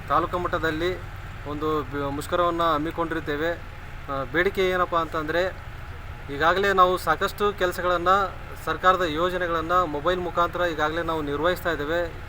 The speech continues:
ಏನಾಗ್ತಾ ಇದೆ ಹೇಳಿದರೆ, ಸಾಕಷ್ಟು ಆ್ಯಪ್‌ಗಳು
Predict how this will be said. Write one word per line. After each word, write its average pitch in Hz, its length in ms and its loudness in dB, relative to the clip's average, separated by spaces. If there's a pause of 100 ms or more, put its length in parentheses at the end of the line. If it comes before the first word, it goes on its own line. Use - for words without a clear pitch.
(560)
ಏನಾಗ್ತಾ 190 420 4
ಇದೆ 180 160 2
ಹೇಳಿದರೆ, 175 500 0 (540)
ಸಾಕಷ್ಟು 220 720 2
ಆ್ಯಪ್‌ಗಳು 180 880 4